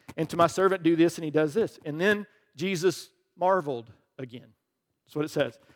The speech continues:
When Jesus heard it, he marveled at his belief. <laughs>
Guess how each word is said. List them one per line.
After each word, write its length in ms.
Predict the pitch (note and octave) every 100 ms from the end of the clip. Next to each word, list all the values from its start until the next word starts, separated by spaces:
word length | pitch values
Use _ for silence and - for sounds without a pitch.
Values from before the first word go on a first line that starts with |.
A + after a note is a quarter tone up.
| _
When 120 | E3
Jesus 360 | D3 G3+ G#3+ G#3
heard 200 | A#3 G#3+
it, 100 | F3+ -
he 100 | -
marveled 520 | E3+ F#3+ B3 C#3 A#2 _ _ _ _ _
at 120 | E3+ F3
his 220 | F#3 D3
belief. 500 | D#3 F3 D#3 - - _ _ _ _ _ _ _ _ _ _
<laughs> 480 | - - _ _